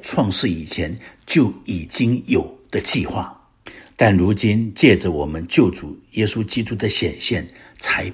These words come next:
表明出来。第五个点就是如今时候到了，时候满足了，神差他的独生爱子主耶稣基督来到地上，就是主耶稣基督显现了。两千年前，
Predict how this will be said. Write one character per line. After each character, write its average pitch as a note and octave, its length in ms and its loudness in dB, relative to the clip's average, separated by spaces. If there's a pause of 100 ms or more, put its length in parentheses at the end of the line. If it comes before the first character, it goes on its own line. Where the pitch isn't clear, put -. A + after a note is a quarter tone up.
表 A#2 200 0
明 E2 220 -6
出 - 200 -8
来。 - 260 -12 (720)
第 C3 140 6
五 F2+ 100 2
个 G2+ 140 0
点 D#2 240 -4
就 G2+ 120 -4
是 F#2+ 220 -4
如 F2 240 -2
今 A#2+ 340 2 (160)
时 - 300 0
候 B2 220 -4
到 A2+ 240 0
了， - 160 -16 (460)
时 - 260 0
候 A2 180 -2
满 E2+ 320 -2
足 D#2+ 220 -6
了， F#2+ 240 -6 (240)
神 F#2+ 240 2
差 A2 240 -2
他 A2+ 160 2
的 G#2 160 -2
独 F2+ 240 -6
生 A#2 220 0
爱 A2 180 0
子 F2+ 320 -10
主 - 220 -8
耶 F#2 100 -2
稣 A2 180 -2
基 G#2+ 160 -2
督 A#2 200 -2
来 - 240 -6
到 A2+ 180 -4
地 G2+ 180 -8
上， - 360 -8
就 G2+ 80 4
是 F#2 240 0
主 F2 300 -6
耶 G2+ 140 0
稣 A2 200 -2
基 A#2+ 180 -2
督 C#3 340 -4
显 - 320 -4
现 F#2+ 320 -2
了。 - 160 -14 (320)
两 E2+ 280 -2
千 A#2 180 2
年 G#2 220 4
前， F2 420 -4